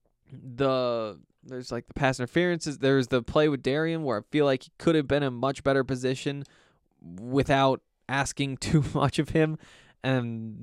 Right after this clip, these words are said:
that stops Arizona from getting that first touchdown. Twenty-three to six would feel a lot better, you know, or twenty-four to six, sorry, is what the score would be,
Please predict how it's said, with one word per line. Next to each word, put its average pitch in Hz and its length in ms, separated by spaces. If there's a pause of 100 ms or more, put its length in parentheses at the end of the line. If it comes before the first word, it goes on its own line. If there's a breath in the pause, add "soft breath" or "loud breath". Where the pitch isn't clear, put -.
(140)
that 127 320
stops 135 580
Arizona 135 460
from 139 160
getting 131 200
that 127 140
first 127 260
touchdown. 156 600 (420)
Twenty-three 139 640
to 151 100
six - 380
would 120 160
feel 120 180
a 117 60
lot 107 320
better, 92 300 (400 soft breath)
you 127 100
know, 143 280
or 131 120
twenty-four 156 480
to 143 80
six, - 300
sorry, 117 300
is - 140
what 120 140
the - 80
score - 240
would 110 100
be, 104 220